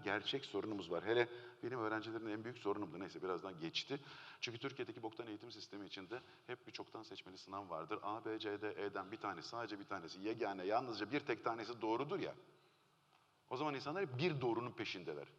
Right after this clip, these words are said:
Doğrusu hangisi? Doğrusu değil ki her şeyin doğrusu olabilir. Yani hayattaki sevgilim, doğru sevgilim kim? Yok abi öyle bir şey.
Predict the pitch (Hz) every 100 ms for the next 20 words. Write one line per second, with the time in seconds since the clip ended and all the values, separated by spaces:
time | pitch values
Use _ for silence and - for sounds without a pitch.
0 | - 175 185 185 165 156 - 107 156 -
1 | 180 190 160 190 151 147 110 101 - 117
2 | 127 123 - - - - - - - _
3 | _ _ _ - _ - 117 104 160 165
4 | 165 151 - 156 156 151 160 139 147 220
5 | 170 156 147 175 185 - 101 - - -
6 | 127 117 135 131 95 80 -